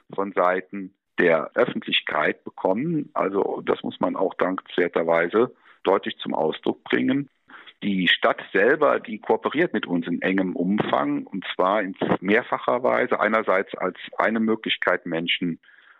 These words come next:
auch ein Dach über dem Kopf zu bieten und andererseits aber auch als Ordnungsbehörde, denn wir müssen immer wieder auch auf bestimmte Zielgruppen einwirken, dass sie das Abstandsgebot einhalten.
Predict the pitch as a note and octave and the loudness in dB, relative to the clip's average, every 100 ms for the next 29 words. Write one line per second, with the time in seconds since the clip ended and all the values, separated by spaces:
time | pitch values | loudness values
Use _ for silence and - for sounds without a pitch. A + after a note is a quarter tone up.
0 | - F2 - - - - C3 C#3+ C#3 C#3 | -4 -2 -2 -2 -2 0 0 0 0 -2
1 | - - C#3 C#3 D3+ D3+ E3 F3 - - | -2 -6 -6 -4 -2 2 4 2 0 -12
2 | - _ - - A#2 B2 A2+ A2 A2 A2 | -20 _ 2 4 4 4 4 2 2 2
3 | E2 A#2 G#2 - C#3 - F#2+ F2+ - E2 | 2 2 0 0 -2 2 2 2 0 2
4 | F2 D#2+ F#2 A#2+ D#3 - - - - - | 4 4 6 4 2 -4 -18 -20 -6 -2
5 | G#2 G2+ G2+ B2 - C3 A#2 A#2+ A2 - | 2 2 2 0 0 2 4 6 4 4
6 | G#2+ - - - - A#2 - - - B2+ | 0 0 0 0 4 4 4 2 4 6
7 | A#2+ B2 A2+ F2 G2+ G#2+ G#2 G#2+ G2+ G2 | 4 2 2 2 2 0 -2 2 4 4
8 | - F2 F#2+ B2+ - G2 F2+ - D#2 D2 | 2 0 2 2 2 -2 -2 -6 0 2
9 | C#2 - C#2+ C#2+ C#2+ - - - - | 4 2 0 -2 -4 -4 -4 -8 -18